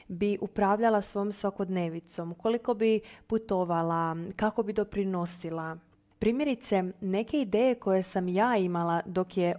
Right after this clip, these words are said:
ova poduzetnička svakodnevica bila miljama daleko od mene, je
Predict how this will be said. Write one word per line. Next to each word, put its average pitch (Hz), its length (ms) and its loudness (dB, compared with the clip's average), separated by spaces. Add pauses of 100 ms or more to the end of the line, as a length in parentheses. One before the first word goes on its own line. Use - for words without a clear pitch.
ova 196 240 2
poduzetnička 208 880 -2
svakodnevica 190 840 -2
bila 202 460 2
miljama 196 520 0
daleko 190 520 0
od 160 120 -6
mene, 160 360 -6 (500)
je 185 420 2